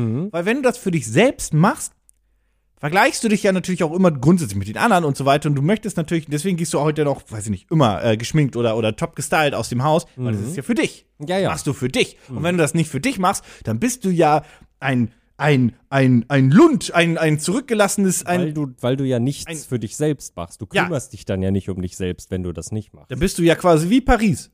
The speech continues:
Speaker 1: Oh mein Gott.
Speaker 2: Und das war wohl, dass sie das damals dann irgendwann mal gesagt haben, dass du, „Hey, du machst das nicht für die anderen,
Speaker 1: Mhm.
Speaker 2: du machst es für dich.“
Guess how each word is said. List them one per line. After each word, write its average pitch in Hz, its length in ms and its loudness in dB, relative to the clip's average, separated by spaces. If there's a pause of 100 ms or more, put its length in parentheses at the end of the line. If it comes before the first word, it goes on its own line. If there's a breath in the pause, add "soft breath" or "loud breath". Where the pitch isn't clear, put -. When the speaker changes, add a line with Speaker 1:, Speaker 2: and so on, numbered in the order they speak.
Speaker 1:
Oh 147 120 -8
mein 90 260 -6
Gott. - 300 -18 (680)
Speaker 2:
Und 147 120 -4
das 202 340 -2
war 202 340 -4
wohl, 247 300 -2
dass 151 240 -4
sie 175 100 -8
das 226 240 -2
damals 285 300 -4
dann 208 140 -4
irgendwann 196 180 0
mal 170 60 0
gesagt 185 180 -2
haben, 180 80 -2
dass 139 140 -2
du, 156 100 -2 (240 loud breath)
„Hey, 160 80 -2
du 147 80 0
machst 180 200 0
das 165 100 -6
nicht 147 140 -2
für 131 100 -8
die 123 160 -2
anderen, 151 340 -4 (120)
Speaker 1:
Mhm. 113 160 -10
Speaker 2:
du 127 40 -2
machst 147 220 -6
es - 100 -8
für 113 160 -6
dich.“ - 640 -8